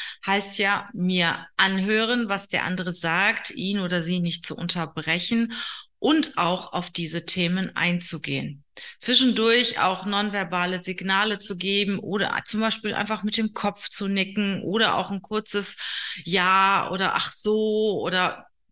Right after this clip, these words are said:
einfach zu zeigen, du bist voll im Gespräch dabei, du hörst voll zu. Weil nur wenn du richtig gut zuhörst, kannst du natürlich auch einen anderen Menschen verstehen und kannst du auf ihn eingehen. Und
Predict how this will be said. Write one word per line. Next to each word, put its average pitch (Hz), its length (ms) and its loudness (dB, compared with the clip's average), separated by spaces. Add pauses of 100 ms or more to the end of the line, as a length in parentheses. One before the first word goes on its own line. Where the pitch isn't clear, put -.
(220)
einfach 226 340 0
zu - 180 -6
zeigen, 226 480 2
du 180 80 -4
bist 208 300 -4
voll 220 260 0
im 202 240 -2
Gespräch 196 540 -2
dabei, 175 520 2
du 190 220 0
hörst 196 680 -2
voll 175 400 0
zu. 175 500 0 (400)
Weil 170 320 -2
nur 220 320 2
wenn 214 180 0
du 196 320 -6 (160)
richtig 226 460 0
gut - 300 -8
zuhörst, 185 960 2 (520)
kannst 185 440 0
du 208 60 -2
natürlich 202 640 0
auch 180 160 -4
einen 175 220 -2
anderen 165 380 -2
Menschen 170 320 0
verstehen 185 760 0
und 143 180 -8
kannst 175 300 -2
du 165 60 -2
auf - 240 -6
ihn 190 200 -6
eingehen. 147 720 -2
Und 156 260 -6